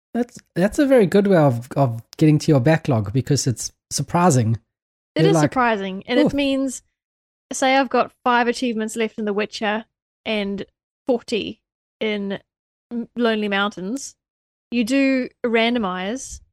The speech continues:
Speaker 2: the chances of Lonely Mountain coming up is higher than The Witcher.
Speaker 1: Mm-hmm.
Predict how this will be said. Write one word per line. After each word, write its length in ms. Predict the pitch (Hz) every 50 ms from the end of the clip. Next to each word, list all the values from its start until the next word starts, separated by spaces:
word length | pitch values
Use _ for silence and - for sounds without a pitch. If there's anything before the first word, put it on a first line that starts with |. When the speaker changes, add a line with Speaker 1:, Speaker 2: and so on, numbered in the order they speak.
| _ -
Speaker 2:
the 140 | 208 233 240
chances 440 | - - 254 240 240 240 254 240 220
of 200 | 233 226 208 214 _ _ _ _ _ _ _ -
Lonely 280 | 220 226 226 220 214 214
Mountain 420 | 208 196 196 202 202 202 196 196
coming 260 | - - 226 214 214 208
up 160 | 208 - 220
is 120 | 208 196
higher 380 | - - 214 208 202 233 302 339 - _
than 140 | 240 226 220
The 80 | 220 220
Witcher. 340 | 240 247 - - 349 392 - _ _ _ -
Speaker 1:
Mm-hmm. 260 | 143 120 113 143 208